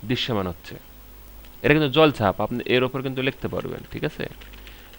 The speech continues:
তো এর ওপর কিন্তু লিখতে পারবেন। তো যাই হোক, যদি আমি এটাকে বড় করতে চাই, তাহলে দুইশো পার্সেন্ট দিলাম, দেখেন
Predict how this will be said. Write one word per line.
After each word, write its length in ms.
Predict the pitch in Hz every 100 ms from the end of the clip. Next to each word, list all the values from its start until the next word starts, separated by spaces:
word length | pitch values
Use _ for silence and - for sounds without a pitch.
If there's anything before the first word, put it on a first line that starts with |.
| -
তো 60 |
এর 60 | 113
ওপর 120 | 120
কিন্তু 340 | 127 131 - -
লিখতে 280 | 123 120 98
পারবেন। 320 | 90 95 90 - - - - - - - -
তো 120 | 123
যাই 240 | 123 147
হোক, 260 | 151 135 139 - - - - - - - - - - - - - - - - - - - - - - - - - - 127
যদি 180 | 131
আমি 440 | 147 147 143 135 131 - -
এটাকে 200 | - 127
বড় 300 | 127 101 135
করতে 240 | 151 147 131
চাই, 220 | 123 113
তাহলে 320 | - 120 120 - -
দুইশো 280 | 113 120 131
পার্সেন্ট 400 | 120 107 117 107
দিলাম, 260 | 104 104 - - - - - - - - - - - -
দেখেন 300 | 113 104